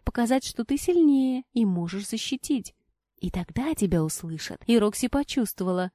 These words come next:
что страха больше нет. Мы неслись на прежней скорости, и я заново приспосабливалась под новый ритм бега.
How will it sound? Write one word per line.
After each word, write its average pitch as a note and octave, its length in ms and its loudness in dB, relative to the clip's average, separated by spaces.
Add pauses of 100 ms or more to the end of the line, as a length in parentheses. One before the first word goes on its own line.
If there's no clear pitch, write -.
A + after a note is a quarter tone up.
(140)
что - 240 -2
страха F#3+ 560 -4
больше E3+ 420 2
нет. C#4 400 2 (360)
Мы C#4+ 180 10
неслись C4+ 420 4
на C4+ 120 6
прежней C4+ 380 4
скорости, B3 560 4
и A3+ 100 2
я A3+ 160 6
заново C#4+ 480 4
приспосабливалась A3+ 1040 0
под G3 200 -2
новый G#3+ 320 0
ритм G#3 380 -2
бега. F3+ 500 0